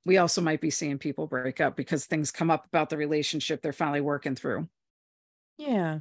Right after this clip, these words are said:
Speaker 1: That's the thing about, so that's gonna affect all of us. You know, you find out where Venus is in your chart and, uh, you know, you can see how it's working with your natal Venus. So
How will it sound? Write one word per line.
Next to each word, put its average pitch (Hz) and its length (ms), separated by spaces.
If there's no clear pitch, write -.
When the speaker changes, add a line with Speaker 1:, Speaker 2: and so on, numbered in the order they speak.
Speaker 1:
That's 160 200
the 160 80
thing 151 140
about, 147 240
so 208 100
that's 220 300
gonna 233 120
affect 190 260
all 175 200
of 131 80
us. - 300
You 170 100
know, 156 60
you 160 140
find 196 240
out 196 100
where 190 140
Venus 185 360
is 165 160
in 160 120
your 151 120
chart 139 400
and, 143 340
uh, 135 280
you 170 60
know, 160 60
you 156 100
can 165 120
see 170 200
how 160 240
it's 151 160
working 160 580
with 175 240
your 170 140
natal 160 360
Venus. 139 380
So 135 240